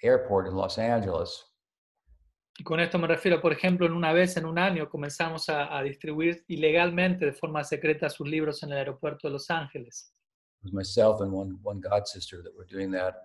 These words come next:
Speaker 1: you know, maybe, I think on, on Fridays every week 'cause it was busy at that time. <laughs>
Speaker 2: Era mi persona y una hermana espiritual que estábamos haciendo eso en esa época. Creo que era los viernes, que era un día que era bastante lleno en esa época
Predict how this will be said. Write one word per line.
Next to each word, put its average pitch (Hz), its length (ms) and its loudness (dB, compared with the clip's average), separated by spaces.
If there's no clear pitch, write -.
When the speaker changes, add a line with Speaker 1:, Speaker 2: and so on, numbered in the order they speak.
Speaker 1:
you 104 80 -8
know, 92 280 -4
maybe, 92 380 -8
I 104 40 -10
think 101 240 -6
on, 87 180 -6
on 107 120 -8
Fridays 95 680 -2
every 87 220 -6
week 98 220 -4
'cause 98 120 -12
it 110 40 -10
was - 160 -12
busy 90 300 -6
at 80 80 -16
that - 200 -8
time. 82 280 -10
<laughs> 117 160 -8
Speaker 2:
Era 160 160 -10
mi 151 160 -8
persona 185 560 2
y 175 100 4
una 165 140 0
hermana 160 280 -4
espiritual 160 600 0
que 160 80 -6
estábamos 151 360 -4
haciendo 151 360 -2
eso 156 160 -4
en 156 60 -6
esa 151 200 -2
época. 165 300 0
Creo 160 180 0
que 165 60 0
era 160 80 2
los 147 180 -2
viernes, 156 420 2
que 160 100 -2
era 147 80 -2
un 143 100 -10
día 147 180 -2
que 143 60 -2
era 147 100 2
bastante 143 500 -4
lleno 143 380 2
en 135 60 -10
esa 135 240 -8
época 135 360 -12